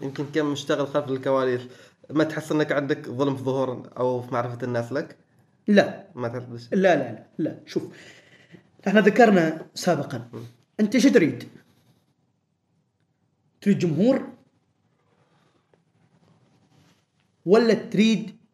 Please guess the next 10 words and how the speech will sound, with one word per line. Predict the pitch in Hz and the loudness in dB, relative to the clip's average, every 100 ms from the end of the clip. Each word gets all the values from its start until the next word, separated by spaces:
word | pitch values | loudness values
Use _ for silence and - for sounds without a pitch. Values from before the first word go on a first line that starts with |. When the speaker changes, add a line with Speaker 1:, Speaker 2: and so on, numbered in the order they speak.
| _ | _
Speaker 2:
اشتغال | - - 165 170 165 | -14 -6 -2 0 0
حقيقي | 147 - 175 175 175 180 190 _ _ _ _ _ _ _ _ _ _ _ _ - | -4 0 2 2 -2 -4 -8 _ _ _ _ _ _ _ _ _ _ _ _ -12
وتكون | 151 - - 180 | -12 -8 -4 -4
صادق | - 185 185 165 147 | -2 -2 0 0 -4
مع | 127 | -6
نفسك | 160 170 - 185 - - _ _ _ _ _ 127 | -6 -6 -6 -6 -8 -20 _ _ _ _ _ -20
وتكون | 117 151 | -12 -8
عندك | 147 156 151 | -6 -6 -8
مبادئ | 139 165 170 170 | -6 -2 -2 -4
واضحة | 156 165 165 190 | -4 -4 -4 -6